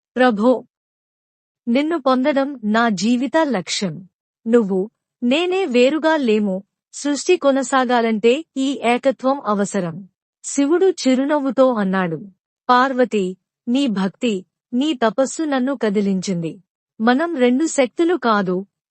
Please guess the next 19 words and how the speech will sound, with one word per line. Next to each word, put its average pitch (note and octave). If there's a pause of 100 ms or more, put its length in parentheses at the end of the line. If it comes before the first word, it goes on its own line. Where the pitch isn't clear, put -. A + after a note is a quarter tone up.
ఒకే F4+
శక్తి C#4
యొక్క C4
రెండు B3+
రూపాలు." F#3 (380)
ఆ A#3+
మాటలతో A3+ (320)
శివుడు E4+
తన C#4
శరీరంలో B3+
సగభాగాన్ని A#3+
పార్వతీకి A3
ఇచ్చాడు. E3+ (480)
అలా A#3
పుట్టింది E4+
అర్ధనారీశ్వర C4
రూపం. F#3 (400)
అరభాగం C#4
శివుడు, B3+